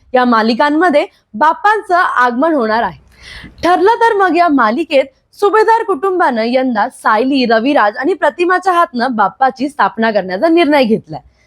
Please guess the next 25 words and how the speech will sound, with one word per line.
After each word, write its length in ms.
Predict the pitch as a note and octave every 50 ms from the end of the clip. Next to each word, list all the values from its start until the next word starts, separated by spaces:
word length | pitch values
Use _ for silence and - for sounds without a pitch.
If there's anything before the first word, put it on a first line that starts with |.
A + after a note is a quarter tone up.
| _ _
त्यामुळे 420 | - G#3+ A3+ A#3+ B3+ C4 B3 A#3+ B3+
यावर्षी 600 | A#3+ A#3+ G#3+ A#3 C#4+ D#4 D#4+ D4 - - D4+ E4+
सायलीच्या 560 | - - D4+ C4+ C4+ C#4+ F4+ G4+ - G#4 G#4
हातून 340 | G4 F#4+ A#3+ A#3+ E4 F4 E4
बाप्पाचं 560 | A#3+ D4 - - - - G4 F#4+ F#4 E4+ F#4+
जोरदार 600 | F4 A#3+ A3 D#4 E4 F#4 E4 A#3 B3+ B3+ D#4 F4+
स्वागत 360 | - - A#3+ G#3 G3+ A3 A3
होणार 260 | A#3+ F#3+ F3 E3+ E3
आहे. 160 | D#3 C#3+ D3+ D3+
घरोघरी 540 | G#3 D4+ E4 F#4+ A4 A#4+ F#4+ A4 G#4+ G#4+ A4
मातीच्या 460 | G4 E4+ D4 C#4 - D#4 B3 E4 D#4+
चुली 320 | C4 - E4+ C#4+ C4+ C4
या 120 | C4 B3 A#3+
मालिकेमध्ये 720 | A#3+ A#3+ A3 G#3 G#3+ C4 A3 E4+ E4+ D#4+ E4 C#4 G#3+ C4 C#4
विखे 340 | A3+ A3+ D4 C#4+ - G4+
पाटील 340 | G#4+ G#4+ G4+ G4 - F4+ F#4+
कुटुंब 420 | - F#4 E4 B3+ G4+ G4+ F4 C#4 C4
बाप्पाचं 640 | B3+ G#3+ G3+ A#3+ A#3+ A#3+ - - D#4 D#4 E4+ F4+
स्वागत 400 | - - D4+ A#3+ G#3+ G#3 C4 B3 -
पारंपरिक 540 | A3 G3+ G3 A3 A#3+ A3+ A3+ G#3 G#3 A3+ -
पद्धतीने 440 | G#3+ F#3+ F3+ F3+ F#3+ E3 F#3+ F#3 B3
करणार 380 | C4 D#4 C#4 B3+ C4 A#3+ G#3+ F#3+
आहे. 180 | E3+ D#3+ D3 - _ _ _ _ _ _ -
हे 60 | A3
कुटुंब 460 | G#3+ - B3+ A3 - D#4 D#4 D4 B3+